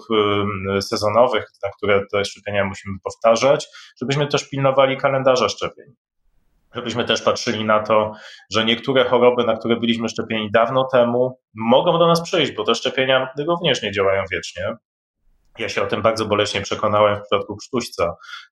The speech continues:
To już było, no, sporo lat temu, z dziesięć lat temu, kiedy, no, ja byłem szczepiony na krztusiec jako dziecko i,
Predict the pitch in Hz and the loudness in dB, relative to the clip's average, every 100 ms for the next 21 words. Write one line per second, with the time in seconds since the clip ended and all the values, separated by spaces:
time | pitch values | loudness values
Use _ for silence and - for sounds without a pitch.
0 | - 131 131 123 120 113 107 - 104 98 | -6 -4 0 0 0 -2 -2 0 2 2
1 | 90 - 95 87 - - 98 98 - 110 | 0 0 -2 -2 -10 -12 -6 -6 0 0
2 | 107 104 101 - - - 107 110 107 110 | 0 -2 -6 -18 -18 -8 -2 0 0 -2
3 | 120 117 113 107 110 - - 107 101 98 | -4 0 0 2 0 0 -2 0 2 -2
4 | 98 101 95 95 98 101 101 - - 113 | -4 -12 -12 -6 -4 -4 -6 -6 0 0
5 | - 113 113 117 | 0 -2 -2 -2